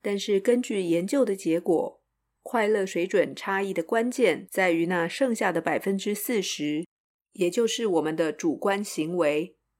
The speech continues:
intentional activity。这百分之四十是我们完全可以控制的，我们可以透过生活中的行为与想法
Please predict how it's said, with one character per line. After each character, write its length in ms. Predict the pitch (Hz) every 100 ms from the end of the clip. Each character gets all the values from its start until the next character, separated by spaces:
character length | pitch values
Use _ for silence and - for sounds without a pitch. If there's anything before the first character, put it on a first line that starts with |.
| _
intentional 760 | 180 180 240 233 254 240 247 -
activity。 920 | 175 180 - 220 214 175 160 - - _ _ _ _
这 180 | - 233
百 180 | 208 170
分 160 | 214
之 140 | 220 240
四 260 | - 285
十 460 | 226 - 165 170 208 _
是 200 | - -
我 140 | 185 160
们 200 | 151 156
完 240 | 165 202
全 200 | 240 196
可 120 | 214
以 80 | 208
控 300 | - 277 220
制 180 | - 202
的， 300 | 135 - _ _ _ _ _
我 100 | 156
们 100 | 160
可 120 | 185
以 80 | 180
透 200 | 139 180
过 220 | 165 175
生 220 | - 196
活 120 | 190 160
中 180 | 185
的 120 | 180 156
行 300 | - 175 196
为 340 | 185 165 185
与 120 | - 147
想 300 | - 156 185
法 380 | 151 - -